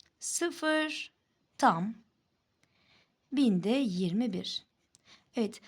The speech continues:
fark ettiyseniz çocuklar, paydada on sayısını görüyorsam,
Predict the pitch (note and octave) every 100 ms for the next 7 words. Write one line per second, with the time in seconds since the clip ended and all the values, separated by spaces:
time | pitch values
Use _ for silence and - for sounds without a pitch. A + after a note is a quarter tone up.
0 | - - D4 F#4 G#4 G#4 G4 F4+ - F#3
1 | D#3+ - - E3 - - G#3 - - -
2 | _ C#4+ F4 G4 F4 F4+ - E4 E4 A#3+
3 | - F3+ F3 F3+ E3+ D#3 G3 B3+ B3+ E3
4 | - E3